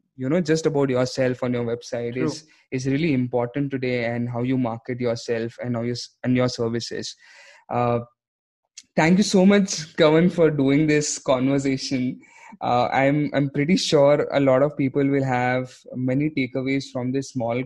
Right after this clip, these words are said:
Speaker 1: conversation as well. Uh, I, <laughs> I'm not sure how else I can thank you, but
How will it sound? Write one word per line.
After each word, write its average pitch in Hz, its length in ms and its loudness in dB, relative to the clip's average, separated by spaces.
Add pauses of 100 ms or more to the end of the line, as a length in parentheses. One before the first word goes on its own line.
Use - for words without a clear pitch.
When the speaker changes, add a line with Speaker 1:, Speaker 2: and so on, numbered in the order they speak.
Speaker 1:
conversation 123 880 -4 (100)
as 117 220 -8
well. 113 200 -6 (640)
Uh, 120 440 -2 (960)
I, 156 600 -2 (220)
<laughs> - 200 -12
I'm 160 320 2
not 262 300 2
sure 165 420 4
how 147 280 2
else 147 340 2
I 139 180 -2
can 143 240 -6
thank 135 340 -4
you, 151 120 -2
but 143 200 -4